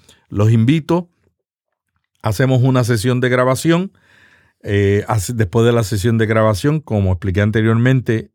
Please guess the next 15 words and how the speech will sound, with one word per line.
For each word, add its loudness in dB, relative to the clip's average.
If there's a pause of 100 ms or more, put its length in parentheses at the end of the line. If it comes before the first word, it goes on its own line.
(140)
yo 0
le 2
doy 2
la 0
primera 0
edición 0
al 0
podcast. -4 (540)
Como 2
ya 2
tengo 2
dos 2
podcasts, -2
tengo 0
un, 0